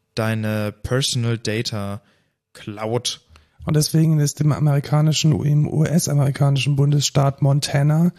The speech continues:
Speaker 2: TikTok jetzt tatsächlich gebannt wurden, worden. Und ich bin mal gespannt, wie man das überhaupt auch durchsetzen kann. Also wie, wie muss dann Apple im, im Shop irgendwie im, im App Store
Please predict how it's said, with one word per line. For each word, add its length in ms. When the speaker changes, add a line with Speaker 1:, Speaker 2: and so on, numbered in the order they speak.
Speaker 2:
TikTok 400
jetzt 380
tatsächlich 560
gebannt 520
wurden, 520
worden. 400
Und 800
ich 120
bin 140
mal 140
gespannt, 360
wie 60
man 100
das 120
überhaupt 400
auch 120
durchsetzen 640
kann. 220
Also 180
wie, 140
wie 140
muss 280
dann 300
Apple 480
im, 420
im 360
Shop 380
irgendwie 520
im, 240
im 160
App 180
Store 420